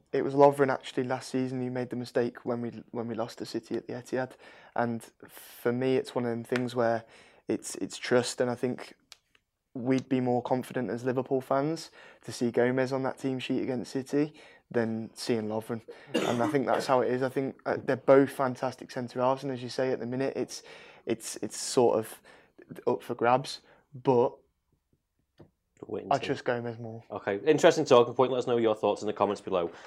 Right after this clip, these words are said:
Speaker 2: Uh, would you go for Lovren or Gomez?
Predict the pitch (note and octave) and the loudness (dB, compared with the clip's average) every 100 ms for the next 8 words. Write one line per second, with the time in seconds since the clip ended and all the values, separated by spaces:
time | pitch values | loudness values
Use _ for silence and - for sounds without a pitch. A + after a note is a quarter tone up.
0 | - G#2 G2 F#2+ - G2+ F#2 G2+ F#2+ F#2 | -2 4 4 2 0 -2 0 0 2 0
1 | - - - _ _ _ _ - - F#2 | -4 -14 -20 _ _ _ _ -20 -16 -8
2 | F#2 F2+ G#2 C3 - A2 G#2 A2+ A2+ B2 | -4 0 2 2 -2 -4 0 2 2 -2
3 | - | -8